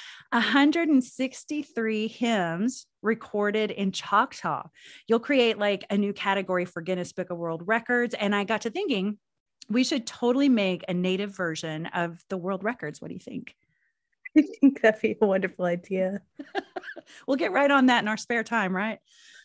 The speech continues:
Speaker 2: Yes. <laughs>
Speaker 1: Well, don't worry, listeners.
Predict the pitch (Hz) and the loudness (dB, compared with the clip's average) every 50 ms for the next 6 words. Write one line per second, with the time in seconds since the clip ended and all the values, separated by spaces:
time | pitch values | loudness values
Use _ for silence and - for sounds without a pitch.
0 | _ - 240 277 233 185 - - - 277 277 202 190 339 - - 370 - - 349 | _ 8 8 8 8 8 4 -2 -2 -2 0 6 6 6 6 6 2 4 6 4
1 | 339 - - 285 - 330 - - - 320 - - - 381 - _ _ _ _ _ | 4 6 6 4 4 4 -4 -2 -6 -6 -6 -8 -16 -18 -20 _ _ _ _ _
2 | _ _ _ _ _ _ _ _ _ _ - 233 233 208 254 254 277 277 277 262 | _ _ _ _ _ _ _ _ _ _ -2 -2 2 4 6 6 6 6 6 4
3 | 247 240 233 226 226 220 - 226 214 214 214 208 | 4 4 2 0 -2 -2 -2 -2 -2 -2 -2 -4